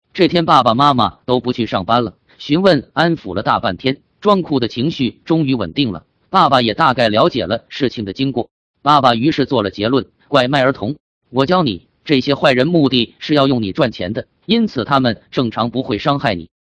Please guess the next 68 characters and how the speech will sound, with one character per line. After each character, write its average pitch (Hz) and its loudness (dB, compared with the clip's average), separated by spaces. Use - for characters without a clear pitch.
所 175 0
以 190 2
你 135 2
一 156 0
定 165 -2
要 127 2
配 113 -6
合， 104 -6
不 135 -2
要 160 4
贸 143 4
然 120 2
反 87 -6
抗 120 0
或 127 0
者 107 -4
逃 113 -2
跑， 123 -14
要 151 4
等 123 0
待 117 0
时 127 -4
机， 151 -6
最 190 2
好 113 2
是 143 -2
等 107 -2
到 135 0
被 135 0
人 127 0
买 85 -6
去， - -10
离 160 2
开 143 0
这 127 2
帮 131 2
歹 87 -4
徒 120 -8
以 101 -4
后 120 -2
再 113 -2
行 101 -8
动。 143 -6
行 165 -4
动 185 2
要 139 4
有 139 2
把 90 -4
握， 135 -2
如 170 4
果 160 2
你 127 0
求 151 0
救 160 0
的 123 -2
对 120 0
象 113 -2
是 - -8
他 120 -4
们 127 0
一 127 0
伙 90 -10
的， 107 -14
那 151 0
可 113 -4
就 113 -2
糟 123 0
了。 98 -6